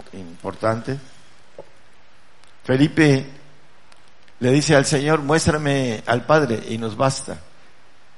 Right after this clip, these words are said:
Y le dice el Señor, "Tanto tiempo es que estoy con vosotros y no me has conocido, Felipe. El que me ha visto,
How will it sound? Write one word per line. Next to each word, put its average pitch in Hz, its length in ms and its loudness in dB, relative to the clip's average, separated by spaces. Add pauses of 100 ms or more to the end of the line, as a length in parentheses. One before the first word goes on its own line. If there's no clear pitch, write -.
(180)
Y 123 80 0
le 123 100 6
dice 135 520 2
el 120 60 0
Señor, 139 440 -2 (920)
"Tanto 143 320 4
tiempo 143 380 0
es 135 240 0 (640)
que 127 120 2
estoy 139 300 0
con 123 460 -4
vosotros 131 640 -4
y 139 60 -2
no 123 120 -4
me 127 140 -4 (120)
has 127 180 -4
conocido, 123 600 -6 (540)
Felipe. 127 500 0 (600)
El 120 160 0
que 131 100 0
me 131 140 2
ha 147 40 8
visto, 175 540 0